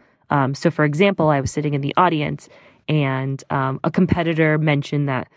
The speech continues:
there was something on her station that wasn't supposed to be there, and she didn't know where to go or who to talk to. Um, and only through experience and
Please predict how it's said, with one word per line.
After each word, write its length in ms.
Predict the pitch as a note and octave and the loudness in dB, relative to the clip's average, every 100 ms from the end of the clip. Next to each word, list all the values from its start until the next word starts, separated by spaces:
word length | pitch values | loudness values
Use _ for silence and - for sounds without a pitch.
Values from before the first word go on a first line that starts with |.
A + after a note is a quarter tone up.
| - - - | -20 -20 -2
there 120 | - D3+ | 0 2
was 100 | - | 0
something 360 | E3 E3 E3+ - | 0 0 -2 -2
on 160 | D3+ | -4
her 100 | C3+ | -4
station 500 | - C4+ D4+ G#3 F#3 | -2 0 2 2 2
that 140 | D#3 C#3 | 2 2
wasn't 220 | C#3+ C3+ | 0 -2
supposed 240 | - D3 | -4 -4
to 60 | - | 0
be 120 | G3 | 2
there, 200 | D#3+ C3+ | 2 0
and 120 | - | -4
she 140 | - F3 | -4 2
didn't 200 | F3+ F3 | 4 4
know 140 | D#3 | 2
where 120 | C#3 | 0
to 60 | B2 | -2
go 360 | B2+ A#2+ - - | -4 -4 -8 -8
or 80 | C3 | -2
who 120 | C#3 | -2
to 60 | C3 | -2
talk 260 | - - | -4 -4
to. 280 | - - - _ _ _ _ D#3+ | -8 -10 -10 _ _ _ _ 0
Um, 240 | D3+ C#3 | 2 2
and 140 | F#3+ - | 0 2
only 320 | A#3 D4 D#4 | 4 4 2
through 280 | - G#3+ G#3+ | 0 0 0
experience 720 | D#3 - F3+ D#3 C3+ B2 C3 | -2 -4 -2 0 0 -2 -2
and 100 | C3 | -4